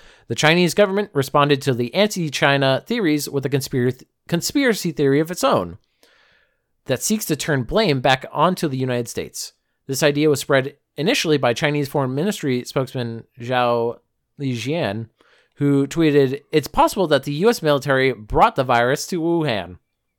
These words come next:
These comments, according to the Voice of America News, echoed a rumored conspiracy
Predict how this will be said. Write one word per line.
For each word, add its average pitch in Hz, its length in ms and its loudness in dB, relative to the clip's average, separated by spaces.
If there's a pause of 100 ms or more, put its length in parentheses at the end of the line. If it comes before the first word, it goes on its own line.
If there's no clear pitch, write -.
(500)
These 147 160 -4
comments, 180 380 0
according 131 380 -2
to 131 100 -6
the 113 60 -2
Voice 127 260 -4
of 104 80 -10
America 147 320 -2
News, 143 380 -4 (280)
echoed 208 380 2
a 147 140 4
rumored 214 420 -4
conspiracy 143 840 0